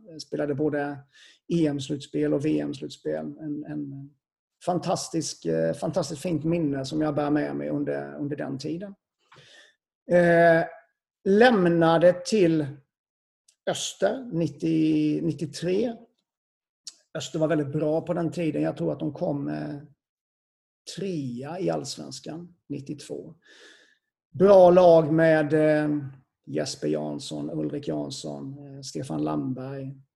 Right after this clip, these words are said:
Peter Wibron, Tony Westring, eh, Hasse Eklund, bara för att nämna några. Så att det var ett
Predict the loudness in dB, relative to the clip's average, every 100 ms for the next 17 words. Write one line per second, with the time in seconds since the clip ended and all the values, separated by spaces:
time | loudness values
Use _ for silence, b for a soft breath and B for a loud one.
0 | _ _ -8 -6 -4 -2 -2 -4 -6 -6
1 | -8 -6 -4 -2 -2 -4 -10 -14 -14 -10
2 | -12 -14 _ _ -16 -14 -14 -16 -18 -12
3 | -8 -2 4 4 2 -6 -8 0 2 2
4 | 2 2 2 4 4 2 0 -6 -6 -10
5 | -10 -6 -2 -2 -4 -12 -14